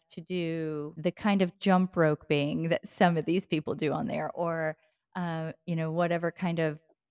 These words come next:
uh, beautiful makeup that people are doing all the time, or, you know, whatever it is,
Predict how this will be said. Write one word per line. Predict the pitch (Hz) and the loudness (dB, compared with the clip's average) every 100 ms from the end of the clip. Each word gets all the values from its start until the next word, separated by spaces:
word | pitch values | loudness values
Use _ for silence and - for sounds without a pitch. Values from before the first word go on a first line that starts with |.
| _ _ | _ _
uh, | 170 156 | -10 -8
beautiful | 151 208 226 226 220 190 190 185 180 _ _ _ - | -2 4 6 6 4 6 8 6 4 _ _ _ -2
makeup | 175 214 214 165 - - - | 4 4 6 4 4 0 -2
that | 160 - | -2 0
people | 190 175 | -2 2
are | 170 160 | 0 2
doing | 170 160 156 | 2 2 2
all | 151 | -2
the | 156 | -2
time, | 160 - 151 143 139 151 - | -6 -4 -2 0 0 -2 -6
or, | 160 160 156 156 _ _ - | -8 -6 -6 -8 _ _ -8
you | 196 | -2
know, | 185 | 0
whatever | 185 196 208 | 2 2 2
it | 190 | 2
is, | 190 185 | 0 0